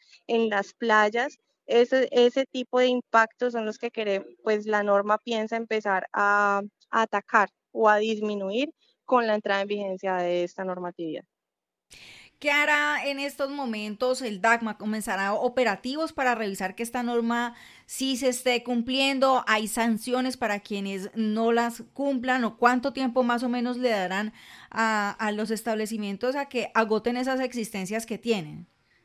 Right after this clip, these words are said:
Speaker 1: Mira, la verdad es que nosotros como autoridad ambiental ya venimos trabajando en un proceso de pedagogía de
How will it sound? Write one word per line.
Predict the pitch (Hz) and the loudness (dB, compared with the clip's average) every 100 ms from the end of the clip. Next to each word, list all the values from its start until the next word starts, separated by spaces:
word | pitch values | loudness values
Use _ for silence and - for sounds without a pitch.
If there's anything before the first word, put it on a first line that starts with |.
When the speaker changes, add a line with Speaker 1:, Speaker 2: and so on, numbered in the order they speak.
| _ _ _ _ _ _ _ _ _ _ _ | _ _ _ _ _ _ _ _ _ _ _
Speaker 1:
Mira, | 269 285 285 254 185 - - | 4 6 6 4 2 0 -8
la | - 254 254 | -2 2 2
verdad | 262 262 | 4 2
es | 254 - | 2 2
que | 302 | 2
nosotros | 330 311 254 233 240 | 2 2 -2 -6 -8
como | 269 | -4
autoridad | 269 254 247 220 190 185 | -4 -6 -6 -2 0 0
ambiental | 202 220 220 220 226 262 | 0 -2 -4 -2 -2 0
ya | 240 | 0
venimos | 202 214 220 240 | 0 -2 -6 -6
trabajando | 247 240 214 190 180 | -2 0 0 0 0
en | 190 202 | 0 -2
un | 214 | -4
proceso | 226 220 214 220 214 220 | -2 -2 0 -2 -2 -2
de | 220 | -4
pedagogía | 214 202 180 180 185 185 208 208 233 - | -2 0 0 -2 -8 -6 -2 0 0 -2
de | 208 202 196 | -4 -2 -2